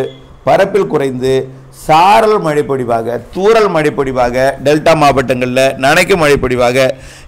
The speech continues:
லேசான மழை பொழிவாக, மிதமான மழை பொழிவாக ஆங்காங்கே இருக்கும். டெல்டாவை ஒப்பிடும் பொழுது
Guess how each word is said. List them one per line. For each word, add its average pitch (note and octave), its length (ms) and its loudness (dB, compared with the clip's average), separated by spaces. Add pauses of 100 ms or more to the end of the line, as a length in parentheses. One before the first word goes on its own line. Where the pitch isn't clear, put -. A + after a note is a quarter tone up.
(120)
லேசான F#3 500 4
மழை C#3 220 2
பொழிவாக, B2 440 0 (220)
மிதமான F#3+ 340 2 (100)
மழை D3 220 2
பொழிவாக B2 460 2 (140)
ஆங்காங்கே C3 460 0
இருக்கும். G2 260 -4 (680)
டெல்டாவை F#3 440 4 (120)
ஒப்பிடும் E3+ 280 0
பொழுது F#3 200 2